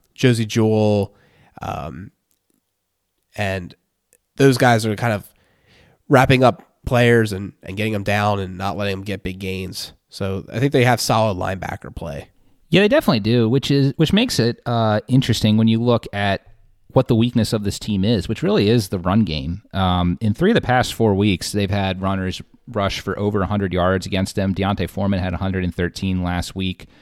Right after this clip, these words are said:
Speaker 2: Uh, two weeks before that, a hundred nine from Josh Jacobs, and then a hundred fifty-six from E T N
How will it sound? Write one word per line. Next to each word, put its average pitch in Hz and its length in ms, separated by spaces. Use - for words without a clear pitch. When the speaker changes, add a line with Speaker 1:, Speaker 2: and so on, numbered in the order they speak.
Speaker 2:
Uh, 71 300
two 110 140
weeks 95 160
before 101 300
that, 92 180
a 90 40
hundred 95 240
nine 90 220
from 85 140
Josh 85 340
Jacobs, 87 460
and 87 120
then 87 220
a - 100
hundred 98 220
fifty-six - 580
from 87 200
E 104 100
T 95 220
N 92 280